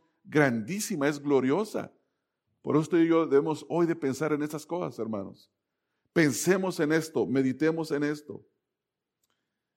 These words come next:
John MacArthur, en su comentario a la epístola de los Efesios, dice lo siguiente. Primero,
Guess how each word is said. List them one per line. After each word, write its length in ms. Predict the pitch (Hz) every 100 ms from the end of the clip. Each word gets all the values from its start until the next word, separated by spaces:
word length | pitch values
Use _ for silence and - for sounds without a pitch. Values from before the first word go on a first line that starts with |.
| _ _ _ _ _ _ _ _ _ _ _ _ _ _ _ _ _ _
John 160 | 123 147
MacArthur, 420 | 160 165 165 170
en 100 | 139
su 120 | 135
comentario 680 | 120 123 120 135 147 165 165
a 60 | 127
la 60 |
epístola 420 | 117 135 147 147 123
de 80 | 117
los 140 | -
Efesios, 640 | 110 151 151 165 190 - - _ _ _ _ _
dice 320 | - 127 151 147
lo 80 |
siguiente. 640 | 139 139 143 170 160 107 - _ _ _ _ _ _ _ _ _ _ _
Primero, 800 | - 135 135 160 202 220 220 -